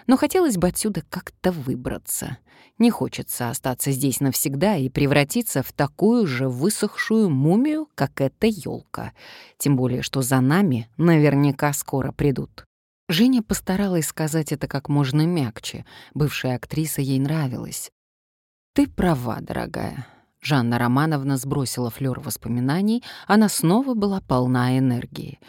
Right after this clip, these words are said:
«Но теперь, когда я узнала это место, я вспомнила, что отсюда есть ещё один выход». Она подошла к стене и позвала Женю. «Вот, смотри,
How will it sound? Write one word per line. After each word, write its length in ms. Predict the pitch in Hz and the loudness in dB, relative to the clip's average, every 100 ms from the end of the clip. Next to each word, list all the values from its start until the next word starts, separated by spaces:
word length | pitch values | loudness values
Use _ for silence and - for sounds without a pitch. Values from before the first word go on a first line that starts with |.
| - - _ _ | -20 -20 _ _
«Но 220 | 175 185 180 | 4 4 4
теперь, 680 | - 175 - 143 123 151 - | 2 -2 0 0 0 -2 -4
когда 280 | 139 131 170 | -4 0 0
я 200 | 151 127 | 0 -2
узнала 420 | 120 143 170 123 | 0 0 0 -2
это 280 | 120 - 127 | -6 -2 2
место, 580 | 131 117 - - 185 208 - - - | 2 0 -4 -6 -6 -6 -14 -20 -2
я 140 | 156 | 2
вспомнила, 680 | 185 - - 175 196 233 240 | 2 0 2 2 4 0 -2
что 180 | - 190 | -4 -4
отсюда 500 | 190 - 220 240 208 | -4 -4 -2 0 0
есть 460 | 208 160 202 - 147 | 0 0 -2 -2 -4
ещё 540 | 139 214 - - 135 | -2 -2 -2 -2 -2
один 300 | 127 123 123 | -2 -4 -4
выход». 480 | 117 - - - - _ _ _ | -6 -8 -16 -20 -20 _ _ _
Она 200 | 160 226 | 0 0
подошла 540 | - 143 - - 135 120 | 0 -4 -4 -4 -4 -4
к 100 | - | -6
стене 480 | - 127 127 196 | -6 -2 0 0
и 180 | - 175 | -2 -8
позвала 540 | - 139 131 127 127 123 | -4 -4 -2 -2 0 -2
Женю. 460 | 127 120 87 - - - - _ _ _ | -2 -4 -6 -12 -16 -20 -20 _ _ _
«Вот, 360 | 185 202 208 - | 2 6 6 6
смотри, 580 | - 196 - 151 123 | 2 2 2 2 2